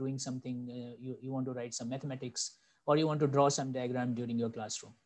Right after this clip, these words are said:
And you can also actually put your camera directly onto whiteboard. And, uh, yeah, so there are, uh, now digital, digital boards also,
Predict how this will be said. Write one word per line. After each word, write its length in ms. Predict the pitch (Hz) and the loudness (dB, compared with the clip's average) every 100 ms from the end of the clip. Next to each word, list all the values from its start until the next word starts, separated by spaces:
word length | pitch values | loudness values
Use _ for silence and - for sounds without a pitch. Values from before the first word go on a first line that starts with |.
| _ _ _ _ _ _ | _ _ _ _ _ _
And 220 | 160 180 185 | 4 6 10
you 120 | 202 | 10
can 240 | 190 190 | 10 8
also 920 | 160 165 175 - 196 160 143 127 120 - | 6 4 2 0 4 4 4 2 -2 -4
actually 880 | 143 - 151 147 139 135 131 127 120 - _ _ _ | -10 0 2 4 4 4 2 0 -4 -12 _ _ _
put 200 | 190 185 | 6 8
your 160 | 160 143 | 8 6
camera 520 | 143 147 143 135 127 | 6 0 0 0 0
directly 380 | 123 139 165 170 | 2 4 4 4
onto 300 | 143 135 131 | 4 2 -2
whiteboard. 540 | 127 120 123 120 120 117 | -4 -4 -4 -2 -2 -2
And, 200 | 113 113 | -6 -8
uh, 240 | 123 113 110 - - _ _ - | -8 -8 -8 -14 -20 _ _ -14
yeah, 200 | 113 113 | -14 -12
so 200 | - 135 | -8 -4
there 180 | 135 139 | 0 2
are, 140 | 135 120 | 0 -2
uh, 60 | 123 117 123 | -6 -10 -6
now 360 | 143 139 131 127 - 135 | 0 0 0 -4 -12 -8
digital, 460 | 139 151 147 135 123 | -6 -4 -2 -2 -2
digital 400 | 135 151 147 131 - 113 - - | -2 0 0 -2 -6 -14 -18 -8
boards 460 | 120 151 180 147 | 4 8 8 8
also, 400 | 123 117 117 117 | 4 0 -4 -8